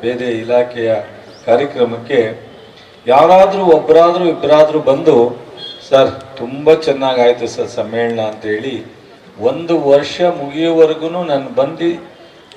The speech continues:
ಕೈ ಹಿಡಿದು ಮಾತಾಡಿಸಿ ಹೋಗ್ತಕ್ಕಂಥದ್ದನ್ನ ನಾವು ನೋಡಿದ್ವಿ. ಇದಕ್ಕಿಂತ ನಮಗೆ ಇನ್ನೇನು ಸಂತೋಷ ಸಿಗ್ಲಿಕ್ಕೆ ಸಾಧ್ಯ?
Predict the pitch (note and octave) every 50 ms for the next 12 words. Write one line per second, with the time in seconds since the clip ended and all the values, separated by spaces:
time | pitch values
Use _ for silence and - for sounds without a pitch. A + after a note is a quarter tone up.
0 | - _ - - B2 C3+ D3 D3 D3+ D3 D3 D3 F3 F3 - - - B2 C3+ C3+
1 | D3+ D3+ D3+ D3+ - - E3 D#3+ D3 B2+ B2+ C3 C3 - - B2+ A#2+ - B2+ B2
2 | A#2 A#2 A#2 A2 A2+ A#2 C3+ D3+ D3 A#2 G2+ F#2+ F#2+ G2 G2+ G#2 G2+ - - -
3 | - - - - - _ - - - - _ - - - - - - - - -
4 | - - - - - - - - - - - - - - - - C3+ E3 F3 -
5 | F#3+ F#3+ G3 F#3+ F#3+ F#3+ E3 D#3+ D#3 D#3 D3+ D3 C#3+ C#3 C3 C3 C#3 D3 D#3 -
6 | - - B2 B2+ - C3+ C#3 C3+ C3+ - D3 - - B2 A2+ A#2 A#2+ A#2 - -
7 | - G2+ F#2+ - - F#2 F#2